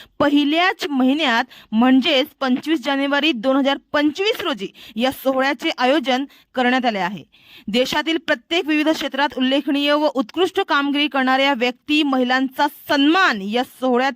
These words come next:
केला जाणार आहे. निस्वार्थ भावनेने आणि निष्ठेने आपापल्या क्षेत्रात समाजासाठी उल्लेखनीय कामगिरी करणाऱ्यांना त्यांच्या अंगीकृत कामात प्रोत्साहन मिळावे आणि त्यांच्या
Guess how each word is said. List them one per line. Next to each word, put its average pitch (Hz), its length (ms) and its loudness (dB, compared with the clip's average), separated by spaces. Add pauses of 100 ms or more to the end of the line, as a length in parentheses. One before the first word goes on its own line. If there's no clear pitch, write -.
केला 247 160 0
जाणार 226 280 -2
आहे. 220 260 -2 (360)
निस्वार्थ 330 640 0
भावनेने 269 560 -2
आणि 262 440 -4 (240)
निष्ठेने 302 680 -2 (220)
आपापल्या 302 400 -2
क्षेत्रात 277 640 -2 (200)
समाजासाठी 277 960 -2
उल्लेखनीय 269 680 -2
कामगिरी 247 560 0
करणाऱ्यांना 262 960 0 (300)
त्यांच्या 262 500 0 (160)
अंगीकृत 302 720 0 (100)
कामात 262 440 0 (360)
प्रोत्साहन 392 600 -2
मिळावे 214 300 -2 (460)
आणि 226 200 -4
त्यांच्या 269 600 -2